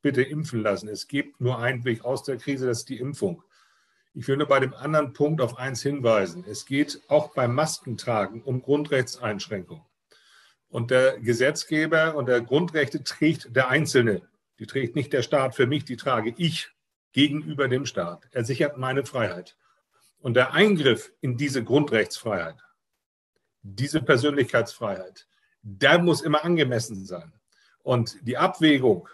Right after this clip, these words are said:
im Einzelfall ist natürlich schwierig, aber das ist der Hintergrund, warum man jetzt sagt, wenn ein Geimpfter oder Genesener ein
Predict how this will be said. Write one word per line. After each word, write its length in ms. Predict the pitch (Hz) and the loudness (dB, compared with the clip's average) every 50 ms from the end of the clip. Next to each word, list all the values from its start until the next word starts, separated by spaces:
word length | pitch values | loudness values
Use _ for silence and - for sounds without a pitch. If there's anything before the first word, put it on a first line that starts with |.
| - _ _ _ _ _ _ | -20 _ _ _ _ _ _
im 140 | - 123 123 | -6 -6 -4
Einzelfall 640 | 127 147 180 180 - - 131 110 - 113 101 87 87 | 0 0 0 2 2 2 2 2 2 0 0 0 -4
ist 160 | - 135 123 - | -6 -6 -6 -6
natürlich 320 | 147 - 170 151 143 - | -2 0 0 0 0 -2
schwierig, 540 | - - 160 170 151 127 98 - - - - | -2 2 4 4 4 4 2 0 -4 -8 -6
aber 180 | 127 120 113 | 0 0 2
das 200 | 110 131 131 123 | 2 2 2 2
ist 120 | 170 135 - | 0 -2 0
der 80 | 143 | 0
Hintergrund, 640 | 117 139 175 170 190 151 117 110 117 127 139 147 - | 2 2 4 4 4 2 2 2 0 0 0 0 -2
warum 160 | 135 123 123 | -4 -2 -2
man 140 | 123 117 113 | 0 0 2
jetzt 220 | 123 135 135 - | 2 0 0 0
sagt, 380 | - 113 101 104 113 113 - - - - - _ _ _ _ | -2 0 0 0 -2 -4 -8 -14 -20 -20 -20 _ _ _ _
wenn 260 | - 123 135 - - - | 0 2 2 2 2 0
ein 340 | 131 127 123 123 127 - _ _ - 131 | -2 0 0 -2 -4 -8 _ _ -16 -2
Geimpfter 680 | 117 139 147 175 208 208 - - 117 98 82 - - _ _ _ _ _ _ _ _ _ _ _ _ _ _ | 0 0 2 2 2 0 0 0 0 0 0 -2 -6 _ _ _ _ _ _ _ _ _ _ _ _ _ _
oder 180 | - 139 135 127 | 0 2 2 2
Genesener 680 | 120 123 123 147 165 180 160 143 131 101 92 80 - - _ _ _ _ _ | 2 2 4 4 4 4 4 2 0 0 -2 -2 -6 -12 _ _ _ _ _
ein 480 | - 131 135 127 123 127 131 120 120 | 0 0 0 0 -2 -4 -4 -6 -6